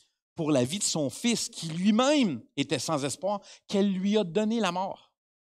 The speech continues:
Ça, c'est, c'est, c'est terrible, là. C'est terrible quand on y pense. Mais cette porte-là, c'est la porte de l'espoir.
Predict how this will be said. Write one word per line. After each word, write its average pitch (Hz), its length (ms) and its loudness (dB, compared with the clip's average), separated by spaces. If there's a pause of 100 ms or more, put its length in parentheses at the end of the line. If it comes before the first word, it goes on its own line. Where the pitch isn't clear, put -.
(160)
Ça, 185 80 -6
c'est, 120 180 -10
c'est, - 340 -14
c'est 117 220 -10
terrible, 143 460 -2
là. 76 100 -12 (640)
C'est - 180 -6
terrible 214 500 -2
quand 175 120 -4
on 147 100 -2
y 127 80 0
pense. - 460 -12 (440)
Mais 151 140 0
cette - 340 -4
porte-là, 226 520 -2
c'est 175 160 0
la 143 140 0
porte 214 440 -8
de 151 340 -6 (120)
l'espoir. 127 880 -4